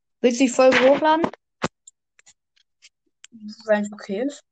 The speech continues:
Speaker 1: Ja, klar. Also, ich meine, warum sind die Aufnahmen?
Speaker 2: Ach so.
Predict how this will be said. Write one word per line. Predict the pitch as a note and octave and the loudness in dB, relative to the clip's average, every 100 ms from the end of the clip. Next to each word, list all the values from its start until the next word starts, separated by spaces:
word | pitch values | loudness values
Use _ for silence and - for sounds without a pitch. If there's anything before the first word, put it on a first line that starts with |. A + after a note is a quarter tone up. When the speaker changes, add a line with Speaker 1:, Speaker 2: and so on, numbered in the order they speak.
| _ _ _ _ _ _ _ _ _ | _ _ _ _ _ _ _ _ _
Speaker 1:
Ja, | G#3 G3+ G#3 | -4 -2 -2
klar. | G#3 G#3 G#3 F#3+ - | -2 -2 -2 -6 -10
Also, | G3 F#3+ F#3 _ _ | -4 -2 -4 _ _
ich | F#3+ | -12
meine, | F#3 F#3+ F#3 | -6 -6 -6
warum | F#3 F#3+ F#3+ | -6 -8 -8
sind | F#3+ F#3 | -10 -10
die | F#3+ F#3 F#3 F#3 | -10 -8 -4 -4
Aufnahmen? | F#3 F#3 F3 F3 E3+ - _ _ _ _ _ _ _ _ _ _ _ _ - _ - | -4 -8 -12 -14 -18 -20 _ _ _ _ _ _ _ _ _ _ _ _ -20 _ -12
Speaker 2:
Ach | |
so. | A3+ | -8